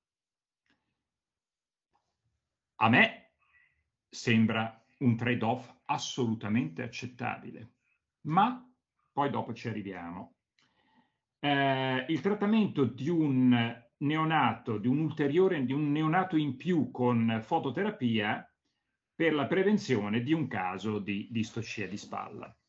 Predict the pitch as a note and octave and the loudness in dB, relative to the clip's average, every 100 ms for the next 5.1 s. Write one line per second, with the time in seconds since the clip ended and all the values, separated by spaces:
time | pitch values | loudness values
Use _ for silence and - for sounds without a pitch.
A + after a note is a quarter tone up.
0 | _ _ _ - - - - _ _ _ | _ _ _ -20 -20 -20 -20 _ _ _
1 | _ D3+ C3 G2+ - - _ _ _ _ | _ 4 6 4 -2 -16 _ _ _ _
2 | - _ D#3 A3+ G3+ D3 C#3+ D3 B2 B2+ | -20 _ 2 4 4 2 0 0 0 0
3 | B2+ A2 G#2 F#2+ G2 G2 - _ _ A2+ | 2 2 2 0 -4 -6 -18 _ _ 0
4 | B2 A2+ G#2+ G#2+ G#2 G2+ G2 G2 - C#3+ | 0 2 0 -2 -4 -6 -8 -10 -8 -8
5 | D#3 | -10